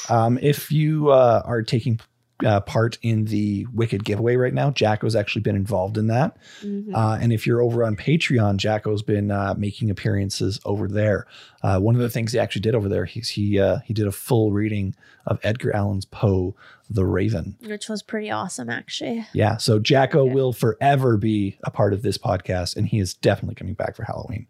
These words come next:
Speaker 2: Yes.
Speaker 1: Uh, how do we meet? Of course, we went over that. High school. Uh, if you could stop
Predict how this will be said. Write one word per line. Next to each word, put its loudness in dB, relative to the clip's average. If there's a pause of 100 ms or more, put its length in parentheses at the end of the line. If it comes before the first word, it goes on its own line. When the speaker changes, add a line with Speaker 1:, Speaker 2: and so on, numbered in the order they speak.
(120)
Speaker 2:
Yes. -10 (580)
Speaker 1:
Uh, 4
how 4
do 6
we 4
meet? 2
Of -8
course, 2
we -2
went 0
over 0
that. 2
High -2
school. 0 (640)
Uh, 4
if 0
you 2
could 4
stop 2